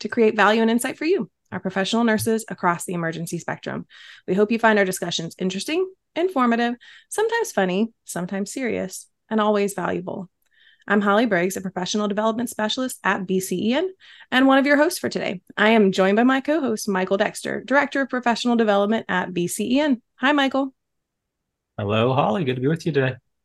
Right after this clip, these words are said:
Speaker 1: It's great to have you. In this episode of B C N and Friends, we have Nurse Alice Benjamin. Some of you may know her as America's Favorite Nurse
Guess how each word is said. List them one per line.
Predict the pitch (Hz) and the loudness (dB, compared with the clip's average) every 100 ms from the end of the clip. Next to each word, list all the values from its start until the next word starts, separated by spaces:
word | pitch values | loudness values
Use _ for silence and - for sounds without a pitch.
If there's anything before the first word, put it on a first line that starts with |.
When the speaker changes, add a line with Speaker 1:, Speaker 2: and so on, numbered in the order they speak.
| _ _ _ | _ _ _
Speaker 1:
It's | - 240 | -6 -2
great | 226 214 | 0 2
to | 196 | 2
have | 180 202 | 0 0
you. | 175 185 - - - | -2 -6 -12 -20 -4
In | - 220 | 4 6
this | 247 294 | 6 6
episode | - 208 196 190 | 2 2 0 0
of | 185 | 0
B | 180 175 | -4 -4
C | 180 | -4
N | 175 | -4
and | 170 - | -4 -4
Friends, | 160 170 208 | -4 -4 -2
we | 196 | -2
have | 185 175 | 0 0
Nurse | 190 196 202 - | 2 2 0 -4
Alice | 190 190 190 | -2 -2 -4
Benjamin. | - 190 - - 190 - - - _ | -6 -6 -6 -6 -8 -12 -20 -20 _
Some | - 220 202 | -6 0 2
of | 226 | 4
you | 302 | 4
may | 339 | 2
know | 349 285 247 | 4 2 2
her | 262 311 - | 0 -2 -2
as | 196 202 | -2 -2
America's | 196 208 190 202 240 | 0 2 4 2 -2
Favorite | - 254 302 | -4 -4 -2
Nurse | 214 202 247 - | 0 0 -2 -8